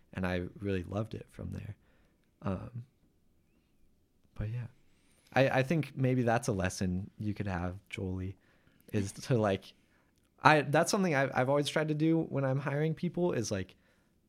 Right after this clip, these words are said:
rather than looking for someone, uh, well, I guess, like, look for people who are qualified, but <laughs> also don't turn down someone if they're not qualified, as long as they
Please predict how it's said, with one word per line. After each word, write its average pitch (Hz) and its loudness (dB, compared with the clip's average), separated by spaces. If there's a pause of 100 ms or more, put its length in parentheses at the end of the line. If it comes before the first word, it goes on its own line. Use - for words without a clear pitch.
(100)
rather 131 4
than 113 -2
looking 113 -4
for 113 -8
someone, 101 -4 (960)
uh, 85 -2 (1040)
well, 98 0
I 95 -2
guess, 92 -2
like, - -4 (380)
look 101 -4
for - -8
people 95 -2
who 92 -6
are 87 -4
qualified, 90 -4
but 95 -8 (460)
<laughs> - -18
also 151 4
don't 139 2
turn 139 2
down 113 2
someone 127 0
if 107 -6
they're 98 0
not 101 0
qualified, 160 0 (300)
as 117 2
long 120 2
as 107 -2
they 101 0